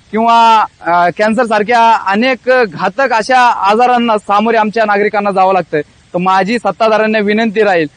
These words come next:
की ही कुठंतरी गोष्ट थांबली पाहिजे. आमच्या वारकऱ्यांशी, स्थानिक नागरिकांच्या भावनेशी खेळणं तुम्ही बंद केलं पाहिजे. जोपर्यंत या गोष्टी थांबत नाहीत, तोपर्यंत त्वचारोग असेल किंवा अनेक आजारांना या वारकऱ्यांना आमच्या सामोरे जावं लागेल. विनंती राहील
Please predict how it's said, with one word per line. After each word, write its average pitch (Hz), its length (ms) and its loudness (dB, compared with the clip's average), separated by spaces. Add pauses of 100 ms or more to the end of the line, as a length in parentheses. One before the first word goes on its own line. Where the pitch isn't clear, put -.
(280)
की 156 80 -2
ही 226 340 0 (300)
कुठंतरी 214 360 0
गोष्ट 208 300 -2
थांबली 208 400 -2
पाहिजे. 165 360 0 (220)
आमच्या 180 260 -2
वारकऱ्यांशी, 208 680 0
स्थानिक 196 340 -4
नागरिकांच्या 214 520 -2
भावनेशी 202 420 -2
खेळणं 202 300 -2
तुम्ही 202 220 -4
बंद 233 260 0
केलं 208 240 0
पाहिजे. 165 360 -2 (480)
जोपर्यंत 240 400 0
या 240 120 2
गोष्टी 226 260 -2
थांबत 196 380 0
नाहीत, 233 260 0
तोपर्यंत 220 460 0
त्वचारोग 220 520 0
असेल 220 200 -2
किंवा 247 240 0
अनेक 247 320 0 (360)
आजारांना 240 480 2
या 226 120 2
वारकऱ्यांना 220 440 0
आमच्या 214 220 -2
सामोरे 202 340 -2
जावं 202 220 2
लागेल. 196 260 0 (280)
विनंती 214 440 -2
राहील 233 280 2